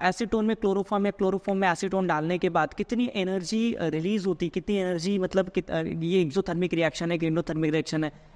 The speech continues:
एनर्जी एब्जॉर्ब हो रहा है कि एनर्जी इवॉल्व हो रहा है, वो सारी चीज़ें हम लोग चेक आउट करने वाले हैं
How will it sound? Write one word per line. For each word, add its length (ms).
एनर्जी 360
एब्जॉर्ब 420
हो 100
रहा 80
है 80
कि 60
एनर्जी 400
इवॉल्व 340
हो 80
रहा 100
है, 140
वो 60
सारी 240
चीज़ें 220
हम 60
लोग 100
चेक 200
आउट 140
करने 200
वाले 220
हैं 60